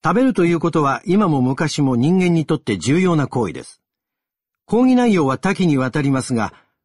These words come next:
まずは様々な食材の起源、そして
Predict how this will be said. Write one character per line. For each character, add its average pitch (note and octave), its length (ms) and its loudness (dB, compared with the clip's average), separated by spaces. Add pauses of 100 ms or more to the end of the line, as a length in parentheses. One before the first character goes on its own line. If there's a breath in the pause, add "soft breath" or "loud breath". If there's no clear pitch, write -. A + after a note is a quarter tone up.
(200)
ま E3 180 0
ず A3+ 80 0
は D#3 160 0
様 G3+ 300 -2
々 A3 200 0
な C3+ 120 -2
食 D3 300 -4
材 E3+ 200 0
の C3 120 0
起 - 160 -4
源、 G2+ 220 -4 (600)
そ E3 140 -4
し - 100 -6
て F3 180 0